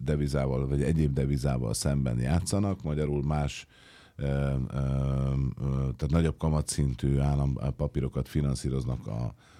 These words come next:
forinttal, úgymond, és ugye a visszaváltásnál meg még plusz egy árfolyamnyereséget is el tudnak kérni. Tehát, hogyha, hogy mondjam, ez tetszik ez az üzlet, akkor ezt egy darabig lehet csinálni. A kérdés az, hogy,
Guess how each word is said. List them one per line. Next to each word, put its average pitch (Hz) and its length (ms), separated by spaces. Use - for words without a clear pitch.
forinttal, 92 640
úgymond, 101 500
és 71 260
ugye 73 180
a 73 180
visszaváltásnál 65 760
meg 55 200
még 65 180
plusz - 280
egy 57 140
árfolyamnyereséget 87 1000
is 90 140
el 78 120
tudnak 80 340
kérni. 92 340
Tehát, 73 220
hogyha, 78 360
hogy 80 140
mondjam, 71 300
ez 65 180
tetszik 80 360
ez 73 120
az 64 160
üzlet, 78 340
akkor 71 220
ezt 71 160
egy 73 60
darabig 71 340
lehet 64 240
csinálni. 85 520
A 80 60
kérdés 69 460
az, 80 220
hogy, 78 240